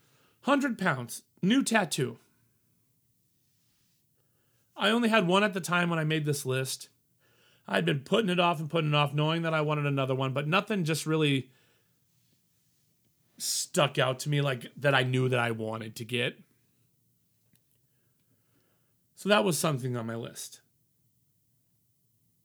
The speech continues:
And it just kinda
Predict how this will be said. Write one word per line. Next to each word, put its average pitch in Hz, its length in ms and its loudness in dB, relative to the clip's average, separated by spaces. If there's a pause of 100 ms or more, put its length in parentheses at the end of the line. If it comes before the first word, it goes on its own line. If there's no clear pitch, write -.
(1800)
And 220 100 4
it 214 40 4
just 214 200 0
kinda 170 320 -4